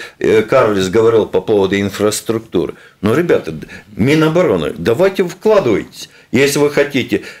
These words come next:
э, быстро-, быстрое перемещение, давайте вкладывайтесь тогда в создание инфраструктуры и так далее, и так далее.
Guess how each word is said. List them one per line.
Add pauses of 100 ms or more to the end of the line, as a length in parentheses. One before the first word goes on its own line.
(140)
э,
быстро-,
быстрое
перемещение,
давайте
вкладывайтесь
тогда (180)
в
создание
инфраструктуры
и
так
далее,
и
так
далее.